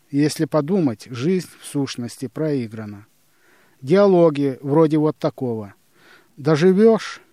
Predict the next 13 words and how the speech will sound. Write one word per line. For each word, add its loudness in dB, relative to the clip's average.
Не 2
знаю. -2
"Как 0
дожить?" — -2
не 0
представляю". -6
Подразумевается 2
до -2
открытия -2
охоты. -10
На -4
самом -2
деле, -8